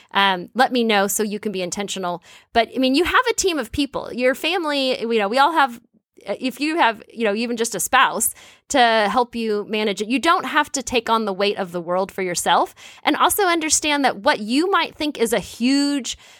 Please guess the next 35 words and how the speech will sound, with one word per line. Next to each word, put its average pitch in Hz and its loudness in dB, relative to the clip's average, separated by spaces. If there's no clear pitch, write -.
thing 262 2
that, 214 2
you 240 -2
know, 214 2
something 262 -2
spilled 247 2
and 208 -2
now 214 2
you're 240 0
distracted 233 0
by 220 4
it 226 0
and 202 -8
you 196 -4
missed 233 -2
out 226 4
on, 214 2
you 220 0
know, 220 4
if 220 -2
you're 214 0
watching 220 2
the 220 0
Super 214 -4
Bowl, 214 0
the 202 0
miss, 220 -2
the 226 2
big 214 0
touchdown 226 0
because 208 -2
you 220 -4
were 208 -2
cleaning 214 -4
up. 233 0